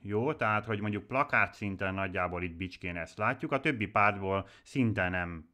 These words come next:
lehet látni semmit, vagy, vagy alig, jó? Egyébként Orbán Viktor is volt itt kampányolni, ugye a, a Bicskének a, a romák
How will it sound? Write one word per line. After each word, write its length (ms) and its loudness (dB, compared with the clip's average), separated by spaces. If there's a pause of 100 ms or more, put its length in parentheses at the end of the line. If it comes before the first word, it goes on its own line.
lehet 340 -10
látni 380 -8
semmit, 480 -12
vagy, 320 -10
vagy 200 -10
alig, 480 -8
jó? 360 -4 (280)
Egyébként 480 0
Orbán 340 4
Viktor 280 2
is 120 -2
volt 220 2
itt 120 -4
kampányolni, 1040 2 (240)
ugye 240 0
a, 580 4
a 140 -4
Bicskének 800 2
a, 480 4
a 40 4
romák 460 2